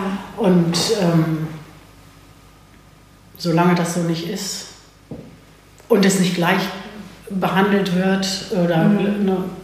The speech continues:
Speaker 1: wird sich da nicht viel ändern.
Speaker 2: Ja.
Speaker 1: So, und es wird immer der Manager, äh, sein, der, äh, höher angesehen ist oder dessen Arbeit auch für wichtiger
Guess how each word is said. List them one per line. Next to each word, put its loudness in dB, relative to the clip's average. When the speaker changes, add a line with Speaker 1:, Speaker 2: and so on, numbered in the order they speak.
Speaker 1:
wird -2
sich -4
da -4
nicht -2
viel -6
ändern. -2
Speaker 2:
Ja. -4
Speaker 1:
So, -12
und -6
es -4
wird 0
immer 4
der 2
Manager, 2
äh, 0
sein, 0
der, 2
äh, -2
höher 2
angesehen 2
ist -2
oder 4
dessen 0
Arbeit 4
auch 2
für 0
wichtiger 0